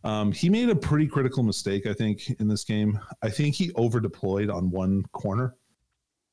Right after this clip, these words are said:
And then basically I didn't care about that corner, and I kinda tried to dominate the other one.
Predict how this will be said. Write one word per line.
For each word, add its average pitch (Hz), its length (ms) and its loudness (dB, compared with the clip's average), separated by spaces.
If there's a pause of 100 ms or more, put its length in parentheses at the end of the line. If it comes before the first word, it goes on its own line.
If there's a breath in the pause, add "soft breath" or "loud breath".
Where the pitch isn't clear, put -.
(260)
And 113 180 0
then 110 420 0 (1600 loud breath)
basically 131 380 -2
I 110 40 0
didn't 107 180 0
care 101 220 -4
about 110 220 -2
that 120 140 -2
corner, 123 280 0
and 110 80 0
I 92 80 -2
kinda 101 240 -2
tried 98 220 -6
to 90 60 -4
dominate 90 460 -2
the 87 120 -4
other 87 160 -2
one. 101 220 -2